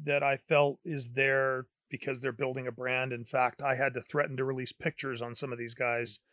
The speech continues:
to get them to sit down with me. Um, you know, it, it, these are humble,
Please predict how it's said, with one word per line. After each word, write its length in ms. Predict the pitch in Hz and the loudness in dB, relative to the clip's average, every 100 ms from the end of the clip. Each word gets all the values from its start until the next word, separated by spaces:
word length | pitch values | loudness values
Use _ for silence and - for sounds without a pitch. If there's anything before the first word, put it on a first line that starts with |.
| - - | -18 -6
to 100 | - | -4
get 240 | 120 151 | 0 0
them 140 | 147 131 | 0 -2
to 60 | 123 | -2
sit 240 | - - | -2 0
down 260 | 147 139 131 | 4 4 4
with 220 | 117 - | -2 -10
me. 240 | 151 180 - _ _ _ _ _ _ - | -14 -14 -18 _ _ _ _ _ _ 0
Um, 560 | 151 135 127 131 131 131 - _ _ - - | 4 6 4 2 -2 -12 -18 _ _ -20 -10
you 220 | 185 156 | 0 4
know, 200 | 143 127 - | 4 2 0
it, 160 | 165 - | -4 2
it, 480 | 175 156 - - - _ _ _ _ _ _ _ _ _ - - | 4 4 0 -6 -8 _ _ _ _ _ _ _ _ _ -14 0
these 200 | 180 175 | 2 6
are 120 | 214 | 4
humble, 720 | 131 - 170 170 165 170 165 | 4 2 4 6 6 4 0